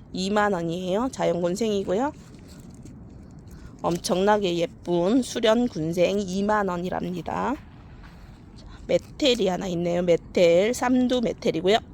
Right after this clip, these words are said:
요렇게 예쁘게 굳혀진 메텔이랍니다.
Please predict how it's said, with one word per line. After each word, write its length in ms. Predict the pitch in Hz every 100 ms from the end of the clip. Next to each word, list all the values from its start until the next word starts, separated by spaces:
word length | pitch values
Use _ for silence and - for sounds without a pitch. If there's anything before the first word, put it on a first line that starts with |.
| - 185
요렇게 460 | 180 196 - 180
예쁘게 600 | 165 165 - 190 175 208 240 - - - - -
굳혀진 800 | - - - 165 156 240 254 262
메텔이랍니다. 1200 | 185 - - 226 202 175 147 175 175 170 190 254